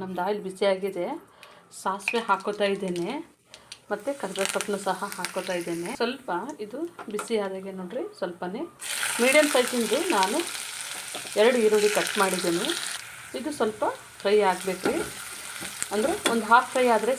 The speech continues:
ಸಾಕು. ಇವಾಗ ನಮ್ಮದು ಈರುಳ್ಳಿ ಹಾಫ್ ಫ್ರೈ ಆಗಿದೆ. ಒಂದು ಸ್ವಲ್ಪನೇ ಅರಿಶಿನ ಹಾಕ್ತಾ ಇದ್ದೇನೆ ರೀ, ಕಲರಿಗೆ ಚೆನ್ನಾಗಿರುತ್ತೆ, ಒಳ್ಳೆ ಟೇಸ್ಟ್ ಬರುತ್ತೆ. ಇವಾಗ ಇದು ಬಾಡಿಸ್ಕೊಂಡ್ಮೇಲೆ ನೋಡ್ರಿ, ನಾನು ಒಂದೆರಡು ಟೊಮೆಟೊವನ್ನು ಹೆಚ್ಚಿದ್ದೇನೆ,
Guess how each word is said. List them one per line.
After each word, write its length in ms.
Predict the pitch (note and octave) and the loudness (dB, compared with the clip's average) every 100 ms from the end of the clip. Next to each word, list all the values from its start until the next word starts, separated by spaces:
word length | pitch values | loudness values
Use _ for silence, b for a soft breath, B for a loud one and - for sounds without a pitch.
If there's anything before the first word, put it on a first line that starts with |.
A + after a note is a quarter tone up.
| - | 2
ಸಾಕು. 340 | F#3 - A#3+ F#4 - - - - B3 | 2 2 -2 -2 -4 -16 -16 -8 0
ಇವಾಗ 240 | C4 A3 A#3+ D4 | 2 2 0 -2
ನಮ್ಮದು 260 | G3+ G3 D4+ A3+ | -6 -6 -6 -4
ಈರುಳ್ಳಿ 280 | F#3 G#3 D4+ - | -4 -2 -4 0
ಹಾಫ್ 200 | G#3+ G#3 - | 0 0 2
ಫ್ರೈ 140 | G#3+ G3 | 4 4
ಆಗಿದೆ. 260 | F#3 G3 F#3 A#3 | 2 -2 -2 -6
ಒಂದು 100 | - | -4
ಸ್ವಲ್ಪನೇ 420 | G#3 G#3+ A3+ A#3+ - | -4 -2 -2 -2 -2
ಅರಿಶಿನ 260 | G3 - C4 A3+ | -4 -2 -2 -2
ಹಾಕ್ತಾ 300 | G#3 - F#3+ F3 | -4 -2 -2 0
ಇದ್ದೇನೆ 240 | F#3 F3 F#3+ | -2 -4 -2
ರೀ, 80 | D#4 - - - - - - - | -4 -4 -12 -14 -10 -10 -8 0
ಕಲರಿಗೆ 500 | G3 F#3+ F#3+ F#3 D4 G#4 - | 4 4 2 -2 -2 -2 -4
ಚೆನ್ನಾಗಿರುತ್ತೆ, 560 | G#3 G3 F#3+ F#3 F3+ F#3 F#3 | 0 2 2 -2 -4 -2 -2
ಒಳ್ಳೆ 200 | F3+ F#3+ F#3 | -2 -6 -6
ಟೇಸ್ಟ್ 280 | F#3 F#3 - | -8 -6 -4
ಬರುತ್ತೆ. 360 | F3 F3 - A#3+ E4+ - - - - | -2 -2 -4 -4 -6 -8 -18 -14 -6
ಇವಾಗ 200 | C4+ C#4+ A3+ A3 | 0 2 2 0
ಇದು 120 | A3+ G3+ | 0 2
ಬಾಡಿಸ್ಕೊಂಡ್ಮೇಲೆ 680 | G3 A3+ - A3+ G#3+ G#3 G3 F#3+ | 2 0 -6 -6 -4 -4 -6 -6
ನೋಡ್ರಿ, 260 | F3 A3+ F#4+ - G3 | -6 -6 -6 -8 2
ನಾನು 180 | G3+ C4 E4+ - - - - | 2 2 -4 -8 -20 -12 -2
ಒಂದೆರಡು 280 | A3+ A3 C#4 - | 4 4 4 0
ಟೊಮೆಟೊವನ್ನು 640 | G#3 G3 G3 G3 F3+ D4 - | 0 2 2 0 0 -2 -2
ಹೆಚ್ಚಿದ್ದೇನೆ, 640 | G#3+ - G3 F#3 F#3 F3 | -6 -2 -2 0 0 0